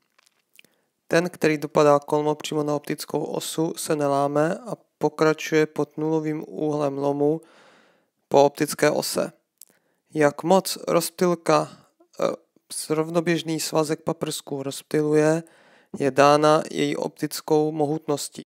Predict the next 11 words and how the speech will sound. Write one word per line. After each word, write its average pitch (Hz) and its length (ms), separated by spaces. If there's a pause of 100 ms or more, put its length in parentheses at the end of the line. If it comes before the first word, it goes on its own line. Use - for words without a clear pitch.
(880)
Čím 139 220
menší 139 360
optická - 420
mohutnost, 139 460
tedy 143 260
menší 139 400
počet - 380
dioptrií, 135 560 (180)
tím 127 260
méně 131 460 (180)
rozptyluje. 123 800